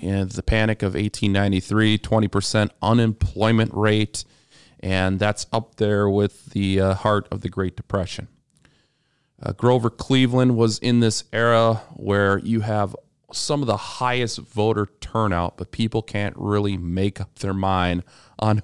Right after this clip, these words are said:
who should be president of the United States. It's so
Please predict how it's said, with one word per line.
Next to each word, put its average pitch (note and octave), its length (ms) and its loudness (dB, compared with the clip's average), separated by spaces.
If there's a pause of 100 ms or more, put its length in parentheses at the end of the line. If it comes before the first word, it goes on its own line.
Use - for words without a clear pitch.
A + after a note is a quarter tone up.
who B2 240 4
should A2+ 340 -2
be G#2 180 0
president G2 640 0
of F#2 180 -4
the F#2+ 60 -6
United F2+ 460 -4
States. - 680 -8 (400)
It's - 180 -2
so A2+ 800 4